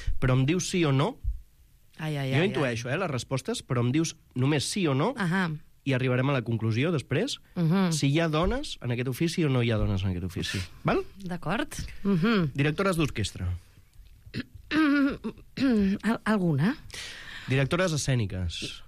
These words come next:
Speaker 2: Mm, pues, algú, mm, eh, vull dir-te sí, perquè segur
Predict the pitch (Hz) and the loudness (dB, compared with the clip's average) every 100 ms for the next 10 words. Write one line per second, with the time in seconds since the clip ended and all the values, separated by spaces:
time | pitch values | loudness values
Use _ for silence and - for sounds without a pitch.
0 | - - 294 330 349 330 - - - - | -12 -4 0 2 2 2 0 -10 -20 -16
1 | 262 247 - - - 240 277 277 - - | -12 -12 -10 -6 -2 2 2 0 -4 -2
2 | 247 226 202 190 - - - - - - | 2 2 0 -6 -10 -16 -14 -16 -8 0
3 | 277 311 302 294 - - - - - - | 2 4 4 2 -2 -12 -16 -16 -16 -16
4 | - - - - 285 381 381 415 381 320 | -16 -18 -8 0 2 4 4 2 0 -2
5 | - 359 320 269 277 - 277 330 | 2 2 2 -2 -4 -4 0 0